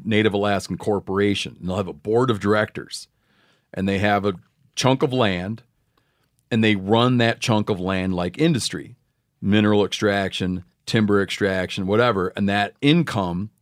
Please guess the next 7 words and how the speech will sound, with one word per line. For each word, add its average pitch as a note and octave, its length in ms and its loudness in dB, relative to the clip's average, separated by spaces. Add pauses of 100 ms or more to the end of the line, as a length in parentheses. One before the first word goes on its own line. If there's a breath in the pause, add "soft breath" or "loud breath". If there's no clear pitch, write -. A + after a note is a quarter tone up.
(260)
produces G#2 640 0 (100)
payments B2 520 0
to G2 120 -6
shareholders G2 800 0
the F2 60 -12
same A2 320 -2
way G2 380 0